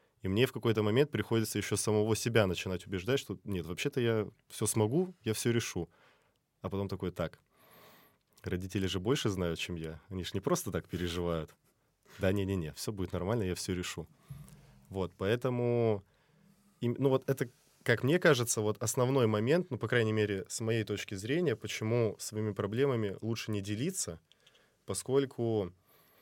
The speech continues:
э, в-, очень важно максимально сугубо личное мнение.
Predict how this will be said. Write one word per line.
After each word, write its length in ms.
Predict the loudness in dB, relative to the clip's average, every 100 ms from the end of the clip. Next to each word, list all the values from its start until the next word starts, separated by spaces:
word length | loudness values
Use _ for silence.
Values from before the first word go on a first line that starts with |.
| _ _ _ _ -20
э, 60 | -14
в-, 400 | -14 -12 -12 -12 -4
очень 260 | -4 -2
важно 440 | 4 4 4 -2 -6 _ _
максимально 800 | -10 -8 -6 -2 2 2 0 -4 -10 _ _ _ _ -14
сугубо 600 | -8 -4 -2 -2 -2 -4 -8 -4
личное 460 | -4 -2 0 0
мнение. 500 | 2 2 2 0 -6